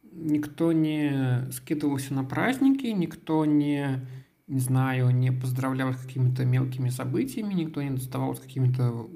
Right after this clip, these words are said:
расспросами. То есть, конечно же, а, бывал small talk, но не более того.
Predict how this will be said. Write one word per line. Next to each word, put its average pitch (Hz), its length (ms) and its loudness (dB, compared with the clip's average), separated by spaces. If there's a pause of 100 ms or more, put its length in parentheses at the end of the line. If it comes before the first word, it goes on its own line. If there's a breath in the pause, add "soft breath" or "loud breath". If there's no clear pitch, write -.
расспросами. 160 680 -2
То 143 200 -8
есть, 131 260 -2
конечно 156 440 -2
же, 139 240 -6 (840 loud breath)
а, 127 320 4
бывал 131 380 0
small 131 440 -2
talk, 233 400 -4
но 143 160 -6
не 170 120 0
более 147 280 0
того. 127 360 -2